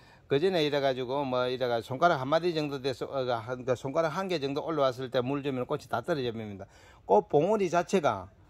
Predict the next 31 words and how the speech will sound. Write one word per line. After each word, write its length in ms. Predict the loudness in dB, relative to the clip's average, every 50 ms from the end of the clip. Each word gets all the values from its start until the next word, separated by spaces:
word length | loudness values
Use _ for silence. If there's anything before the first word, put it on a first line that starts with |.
| -20 _ -20 -6
꽃 180 | 2 2 2 2
봉오리가 540 | 4 2 2 4 4 2 2 4 4 4 4
자체가, 640 | 4 0 -2 0 0 0 2 4 4 2 2 0 -2
어, 340 | -4 -4 -2 -2 0 0 0 4
약지 360 | 4 4 2 4 2 0 0
손가락 520 | 0 0 -8 2 2 4 4 4 2 0 -6
한 60 | -4
마디 380 | 0 2 0 0 2 0 0
정도 260 | 0 0 0 0 -4 -4
자랐을 460 | 0 0 0 0 0 -2 -4 -2 2
때 100 | 2 2
물을 320 | 2 0 -2 -2 -4 -4
한번 220 | -4 -4 -6 -6 -6
주시는 300 | -8 -10 -8 -8 -8 -8
게 100 | -8 -8
좋아요. 280 | -10 -10 -10 -10 -14 -16 -20 _ -20 -20 _ -20 -20 _ -20 -20 -20 -20 -20 _ -20 -20 -20 _ -20 -20 -20 -18 -8
어, 160 | -6 -6 -6
십팔 400 | -4 -6 -6 -4 -2 0 0 0
번 160 | 0 -2 0
가격, 380 | 2 0 0 0 -2 -4 -4 -2
그 300 | 0 2 2 2 2 0
십팔, 560 | 0 -4 -6 -2 0 0 2 2 0 0 -2 -4 -4
아, 200 | -2 0 0 0 0
팔 180 | 2 2 2
번 160 | 4 2 2 2
가격은 500 | 2 2 2 2 0 0 0 0 -2 -4 -10 -16
십팔만 500 | -6 -6 -6 -2 0 0 2 2 2 2
원입니다. 480 | 2 -2 -2 -4 -6 -6 -8 -8 -10 -10 _ _ -20 -20 _ -20 _ -12 -8
요 180 | -6 -6 -6
꽃은 340 | -4 -4 -6 -4 -2 -4 -4
요렇게 380 | -2 -4 -6 -6 -8 -8 -10